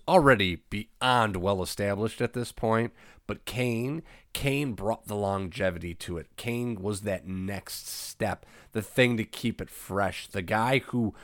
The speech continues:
was a legitimate contender. And from going a guy that was a dentist and a jobber, I mean,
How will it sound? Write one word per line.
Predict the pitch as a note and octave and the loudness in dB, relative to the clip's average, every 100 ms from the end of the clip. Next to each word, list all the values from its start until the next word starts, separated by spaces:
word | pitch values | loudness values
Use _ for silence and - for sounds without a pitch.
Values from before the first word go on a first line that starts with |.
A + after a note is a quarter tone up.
| - - | -20 -6
was | F#2+ D3+ D3+ | 8 10 10
a | A2 | 6
legitimate | F#2 E2 - D#3 E3+ C#3+ F#2+ - - | 0 -4 -4 4 6 6 2 -6 -8
contender. | F2 E2+ - A#2 G#2+ D#2+ - - - - - - | -8 -8 -4 -2 -2 -4 -12 -18 -20 -20 -20 -2
And | B2 A#2 | 0 2
from | B2 A2 | 2 6
going | A#2+ D3+ C#3 | 8 8 6
a | A2 | 2
guy | G2 G#2+ A#2+ | 2 4 4
that | G#2+ G2 | 2 0
was | F#2+ | -2
a | F#2 D#2+ _ | -2 -6 _
dentist | - G#2+ A2 C3 - | 0 0 0 -4 -2
and | G#2+ F2+ | -4 -4
a | E2 | -4
jobber, | - G2 G#2+ B2 D3+ F3+ _ _ _ _ _ _ _ _ _ _ _ | -4 -2 -2 0 0 -2 _ _ _ _ _ _ _ _ _ _ _
I | A2+ A#2 | 0 2
mean, | A2+ G#2 | 2 2